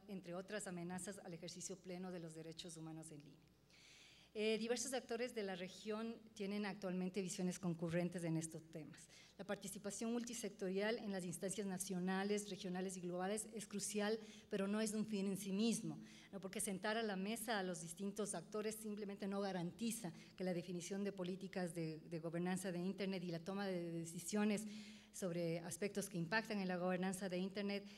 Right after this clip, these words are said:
van a estar en concordancia con, con, con principios de interés público. Es necesario trabajar en las estructuras democráticas, eh, y de gobernanza de las sociedades en general, de las sociedades latinoamericanas y caribeñas en general.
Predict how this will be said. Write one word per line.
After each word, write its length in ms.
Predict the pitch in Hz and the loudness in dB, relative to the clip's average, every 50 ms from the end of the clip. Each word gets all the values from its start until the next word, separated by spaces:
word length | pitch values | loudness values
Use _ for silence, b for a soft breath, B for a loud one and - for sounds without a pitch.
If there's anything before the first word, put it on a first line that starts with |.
| B B B | B B B
van 180 | 190 185 185 190 | -2 0 2 2
a 40 | 180 | 0
estar 220 | - - 185 170 | 0 -2 -2 -2
en 100 | 175 170 | -2 -2
concordancia 680 | 170 175 170 165 185 165 165 175 175 185 180 196 190 | -4 -4 -4 0 0 0 2 2 2 2 0 0 -2
con, 340 | - 185 170 165 165 160 160 | 0 2 2 2 2 2 0
con, 200 | 160 180 165 160 | 0 0 0 0
con 420 | 165 - 170 165 160 160 156 156 160 B B B B B | 0 0 2 2 2 2 2 -2 -4 B B B B B
principios 500 | 170 180 165 - 202 190 - 190 180 180 | -2 0 0 0 0 0 0 0 0 2
de 60 | 170 | 0
interés 400 | 165 165 165 170 160 165 165 - | 0 0 0 -2 -4 -4 -6 -6
público. 460 | - 202 202 175 165 - 165 - - - | -6 -6 -6 -6 -6 -10 -10 -12 -12 -12
Es 100 | 185 165 | -10 -8
necesario 460 | 190 190 196 190 - 208 196 196 214 | -6 -6 -6 -6 -4 -2 0 -2 0
trabajar 400 | 214 214 190 180 180 - 202 196 | 0 0 0 0 0 0 0 0
en 100 | 208 214 | 0 0
las 100 | 220 208 | 0 0
estructuras 500 | 214 220 214 214 196 - - 185 190 185 | 0 -2 -2 -4 -4 -2 0 0 0 2
democráticas, 800 | 190 196 185 180 185 - 170 170 165 165 196 - - 254 254 254 - B B B B B B B B B | 2 2 2 2 0 0 -2 -2 -2 -2 -4 -4 -4 -4 -4 -4 -8 B B B B B B B B B
eh, 460 | 202 190 190 196 196 196 196 196 202 - | 0 2 4 4 4 4 2 2 0 -2
y 100 | - 233 | 0 2
de 80 | 220 233 | 2 2
gobernanza 720 | 220 220 214 196 170 170 175 190 208 220 214 - 214 190 | 2 2 0 0 0 0 2 2 2 2 2 2 2 2
de 80 | 180 170 | 2 0
las 140 | 170 160 | -2 -2
sociedades 580 | - 175 170 - 175 175 185 190 196 190 196 214 | -2 -4 -4 -2 -2 -2 0 0 -2 -2 -2 -2
en 80 | 202 165 | -4 -4
general, 480 | - 170 160 160 180 226 240 214 185 | -4 -4 -4 -2 2 4 4 4 2
de 80 | 165 165 | 0 -2
las 100 | 165 165 | -2 -2
sociedades 380 | 175 180 - 180 180 185 180 | -4 -4 -4 -2 -2 -2 0
latinoamericanas 760 | 185 175 175 185 180 175 170 160 160 - 185 185 185 180 - | -2 -2 -2 -2 -2 -2 -2 -2 -4 -2 0 0 0 0 -2
y 40 | - | -4
caribeñas 460 | - 175 165 160 175 175 180 180 165 | -6 -4 -2 0 0 0 0 0 -2
en 80 | 170 156 | -4 -6
general. 460 | - 170 160 160 165 185 185 170 | -6 -6 -6 -4 -4 -4 -4 -4